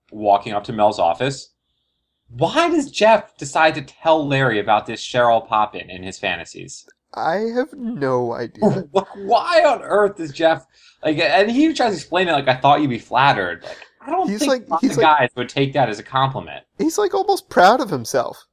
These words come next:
Speaker 1: He is proud of himself. He's just stupid
Speaker 2: He's
Speaker 1: Jeff.
Speaker 2: so excited. Like, he's
Speaker 1: And
Speaker 2: really excited to tell Larry this.
Speaker 1: Yeah, and he thinks Larry's gonna like it or something, and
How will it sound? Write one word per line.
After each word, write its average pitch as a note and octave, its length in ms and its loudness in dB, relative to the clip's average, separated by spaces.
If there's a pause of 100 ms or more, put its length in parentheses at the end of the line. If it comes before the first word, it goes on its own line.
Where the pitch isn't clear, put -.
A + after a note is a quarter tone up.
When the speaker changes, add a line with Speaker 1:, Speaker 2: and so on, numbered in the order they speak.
(120)
Speaker 1:
He B3 160 4
is E4+ 140 4
proud F#3 280 4
of C3+ 60 -2
himself. G#2+ 400 -4
He's C3+ 220 0
just C#3 380 -8
stupid E3+ 520 -4
Speaker 2:
He's C3+ 80 -6
Speaker 1:
Jeff. C#3 200 2
Speaker 2:
so G3 380 4
excited. E3 640 -4 (160)
Like, D3 140 -10
he's C#3+ 200 -12
Speaker 1:
And C#3 120 2
Speaker 2:
really A3+ 160 0
excited A3 380 -4
to B2+ 80 -8
tell - 200 -10
Larry - 280 -14
this. - 380 -18 (340)
Speaker 1:
Yeah, G#2+ 220 -8
and G#2 120 -4
he B2 140 -4
thinks D#3+ 320 0
Larry's B2 340 2
gonna G2 540 -2 (200)
like D#3+ 360 0
it A2 120 2
or F#2+ 80 -2
something, F2+ 460 -10
and E2 360 -10